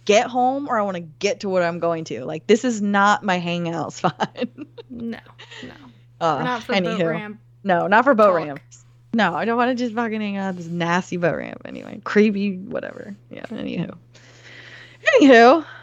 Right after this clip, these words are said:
Speaker 1: this is good stuff.
Speaker 2: I know, I really,
Speaker 1: This is
Speaker 2: I, I, I came with some things. And I
Speaker 1: You
Speaker 2: knew
Speaker 1: really
Speaker 2: I was gonna get
Speaker 1: did.
Speaker 2: you all amped up too, and we feel similar on some things, so.
Speaker 1: This is good work. Nice job.
Speaker 2: All right.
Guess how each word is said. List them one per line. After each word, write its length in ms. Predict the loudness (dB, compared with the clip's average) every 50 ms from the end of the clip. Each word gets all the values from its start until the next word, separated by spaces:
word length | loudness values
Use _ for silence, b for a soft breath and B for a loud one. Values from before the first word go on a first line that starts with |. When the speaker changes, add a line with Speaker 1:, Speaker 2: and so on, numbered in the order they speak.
| B B B
Speaker 1:
this 140 | 4 4 4
is 120 | 2 0 0
good 280 | 2 4 4 4 4
stuff. 760 | 0 -2 -2 2 4 4 4 4 4 2 -2 -8 -16 -20 -20 -20 -20 -20 _ _ _ _ _ -12
Speaker 2:
I 180 | -8 -6 -6 -4
know, 160 | -4 -4 -4
I 100 | -4 -4
really, 260 | -4 -4 -4 -4 -4 -4
Speaker 1:
This 140 | -4 -4
is 180 | -4 -4 -6 -6 -8 -10 -10 -12 -14 -12 -8
Speaker 2:
I, 80 | -8
I, 80 | -8 -6 -6 -8
I 40 | -8
came 380 | -8 -10 -10 -10 -8 -6 -6 -6
with 120 | -6 -8
some 200 | -8 -10 -10 -10 -10
things. 640 | -10 -12 -12 -12 -14 -16 -18 -20 -20 -20 -20 -18 -12 -8
And 80 | -6
I 40 | -4
Speaker 1:
You 60 | -4
Speaker 2:
knew 100 | -4 -4
Speaker 1:
really 320 | -2 0 2 4 4 4 4
Speaker 2:
I 40 |
was 80 | 4 2
gonna 40 | 2
get 160 | 2 4 4
Speaker 1:
did. 220 | 4 4 2 2 -2
Speaker 2:
you 40 | -4
all 160 | -4 -6 -8
amped 360 | -8 -10 -10 -10 -10 -10 -8
up 220 | -6 -8 -8 -8 -12
too, 420 | -16 -14 -10 -10 -8 -8 -8 -8 -8
and 320 | -8 -8 -10 -12 -14 -16 B B B B B B B B B B B _ _ _ _ _ -12
we 100 | -10 -10
feel 240 | -10 -8 -6 -6 -6
similar 600 | -6 -4 -4 -2 -2 -2 0 -2 -2 -2 -2 -2
on 160 | -2 -4 -4 -6
some 180 | -6 -8 -8
things, 460 | -6 -6 -6 -6 -6 -6 -8 -8 -10
so. 360 | -8 -8 -6 -6 -6 -6 -8 -10
Speaker 1:
This 180 | -12 -16 -18 -16
is 160 | -16 -16 -16
good 280 | _ -8 -6 -6 -6 -6
work. 540 | -4 -4 -4 -2 -4 -6 -8 -12 -18 -20 -20 _ _ _ -10
Nice 180 | -10 -8 -8 -6
job. 320 | -4 -4 -4 -4 -4 -8 -14 b b b b b _ _ _ _ -14
Speaker 2:
All 60 | -14
right. 120 | -14 -14